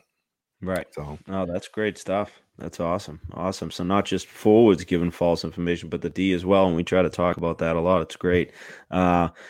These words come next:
Speaker 1: speaking of false information, I, I just saw this posted this year. Uh, I'm sorry, in the past week, but Sam Bennett, like, we all s-, have seen how big and strong and tough he plays. But when he went through the, the,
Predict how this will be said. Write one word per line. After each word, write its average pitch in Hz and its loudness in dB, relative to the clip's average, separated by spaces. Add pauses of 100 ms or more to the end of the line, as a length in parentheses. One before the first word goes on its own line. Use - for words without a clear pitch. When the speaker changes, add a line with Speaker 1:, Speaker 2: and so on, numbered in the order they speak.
Speaker 1:
speaking 151 4
of 120 4
false 117 6
information, 101 2
I, 73 0
I 107 4
just 107 0
saw 95 4
this 87 -2
posted 98 -2
this 85 -4
year. 92 2 (540)
Uh, 98 0
I'm 95 0
sorry, 87 2 (200)
in 98 -2
the 90 -2
past 87 0
week, 98 0
but 95 -2
Sam 110 2
Bennett, 101 2
like, 92 -2
we 101 2
all 101 6
s-, - -12
have 92 -2
seen 95 -2
how 90 -2
big 92 2
and 82 -4
strong 90 0
and 82 -4
tough 90 0
he 98 2
plays. 82 -2
But 85 -2 (320)
when 101 2
he 113 6
went 110 6
through 104 2
the, 90 4
the, 85 -4